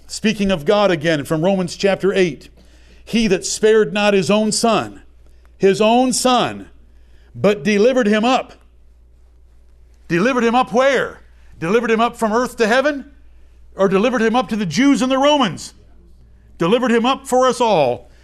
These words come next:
"How shall he not with him also freely give us all things?" That gift was so great that everything else will be given to us because the biggest part of it was given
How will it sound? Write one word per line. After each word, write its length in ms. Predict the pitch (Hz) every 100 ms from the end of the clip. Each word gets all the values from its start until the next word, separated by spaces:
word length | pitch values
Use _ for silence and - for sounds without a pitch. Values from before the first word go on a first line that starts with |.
| - _ -
"How 380 | 196 240 254 240
shall 440 | - 240 247 233
he 280 | - 247 240
not 320 | 220 233 190
with 220 | 226 233
him 320 | 214 233 233 - - -
also 480 | 208 233 226 233 233
freely 400 | 233 247 233 220
give 240 | 175 208
us 300 | 220 208 -
all 320 | - 208 214
things?" 560 | - 196 147 104 95 - - - - - - -
That 320 | 180 226 226
gift 280 | 190 254 -
was 200 | 196 175
so 220 | 247 240
great 440 | 202 262 185 120 - - - - -
that 220 | 185 190
everything 600 | 220 269 285 254 269 262
else 360 | 208 208 151 -
will 160 | 202 226
be 140 | 240
given 280 | 262 226 202
to 200 | 196 190
us 260 | 156 - - - - -
because 400 | 208 196 208 175
the 100 | 196
biggest 420 | 269 208 202 -
part 200 | 214 202
of 100 | 180
it 80 | 196
was 200 | 175 135
given 400 | 208 208 202